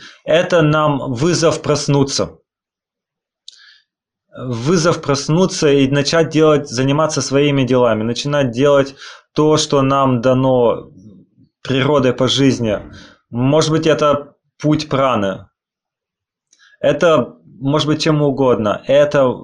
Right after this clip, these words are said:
вызов проснуться. Это первое, что я верю. Второе, вторая причина, почему все это происходит, это для того, чтобы мы распознали вот эту вот, эти рептилоидные структуры власти,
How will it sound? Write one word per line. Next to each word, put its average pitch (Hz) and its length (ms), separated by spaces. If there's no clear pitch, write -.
вызов 120 720
проснуться. 127 760
Это 180 340
первое, 127 460
что 120 160
я 113 120
верю. 110 440
Второе, 151 840
вторая 185 360
причина, 151 420
почему 135 260
все 131 180
это 127 140
происходит, 135 580
это 131 180
для 135 120
того, 156 220
чтобы 151 260
мы 147 100
распознали 147 800
вот 143 200
эту 165 260
вот, 156 320
эти 156 220
рептилоидные 160 920
структуры 156 680
власти, 139 560